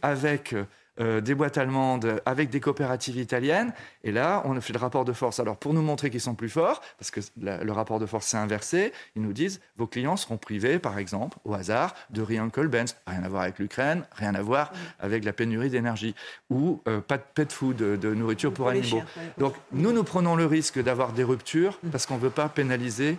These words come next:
Speaker 1: financièrement nos consommateurs. Ma seule ligne d'horizon aujourd'hui, je préserve le revenu des agriculteurs, mais je veux garder les consommateurs, je veux pas qu'il y ait de récession.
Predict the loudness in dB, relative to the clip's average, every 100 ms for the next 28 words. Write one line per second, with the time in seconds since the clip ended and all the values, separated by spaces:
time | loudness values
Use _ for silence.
0 | -4 -4 -2 -2 0 0 0 -2 -4 0
1 | 0 0 0 0 2 2 4 4 4 4
2 | 2 0 -4 -10 -18 0 2 4 2 2
3 | 2 2 -6 -20 -20 _ -6 0 0 2
4 | 2 4 2 2 2 2 0 0 0 0
5 | 0 -2 0 2 2 0 -8 -20 -4 0
6 | 2 0 -2 0 2 2 2 0 2 2
7 | 2 0 -2 0 0 2 0 0 -4 0
8 | 0 2 0 0 -2 -2 -4